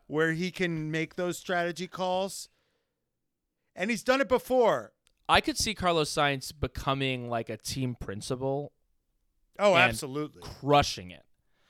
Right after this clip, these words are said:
Speaker 2: I could see
Speaker 1: Absolutely.
Speaker 2: him becoming, like, a Toto Wolff or someone who is, like, he was a good driver, maybe never a great driver.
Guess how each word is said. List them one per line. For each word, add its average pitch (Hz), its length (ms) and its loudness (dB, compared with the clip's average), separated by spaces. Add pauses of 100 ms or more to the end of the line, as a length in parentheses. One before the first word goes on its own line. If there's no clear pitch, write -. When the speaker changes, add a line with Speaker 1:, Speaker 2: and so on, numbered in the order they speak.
(260)
Speaker 2:
I 160 120 6
could 160 180 4
see 214 220 2
Speaker 1:
Absolutely. 180 120 4
Speaker 2:
him 160 320 2 (300)
becoming, 165 560 2
like, 139 200 2
a 135 80 0
Toto 139 360 6
Wolff 127 580 4 (300)
or 135 120 -4
someone 143 420 0
who 139 240 2
is, 123 280 0
like, 120 380 -2 (400)
he - 160 2
was 160 180 4
a 151 60 0
good 156 300 4
driver, 165 560 4
maybe 147 300 -2
never 143 280 2
a 131 60 0
great 131 320 -2
driver. 156 640 0